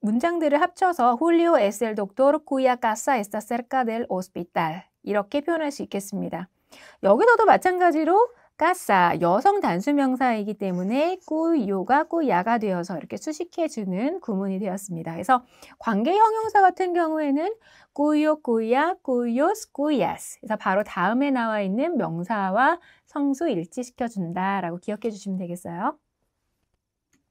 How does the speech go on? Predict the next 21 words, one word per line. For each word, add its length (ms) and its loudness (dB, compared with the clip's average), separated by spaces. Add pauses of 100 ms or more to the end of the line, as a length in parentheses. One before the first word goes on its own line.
(880)
네, 240 0
계속 220 0
보시겠습니다. 880 0
핵심 360 -8
문장 440 0
익히기 440 -6
두 100 -6
번째인데요. 760 -4 (380)
Es 260 2
broma. 640 0 (340)
농담이야. 960 0 (680)
무슨 300 0
말을 240 4
했는데 340 0
너무 220 4
심각하게 480 4
받아들여서 640 0 (280)
"아이, 280 0
그거 180 0
es 380 -4
broma. 400 0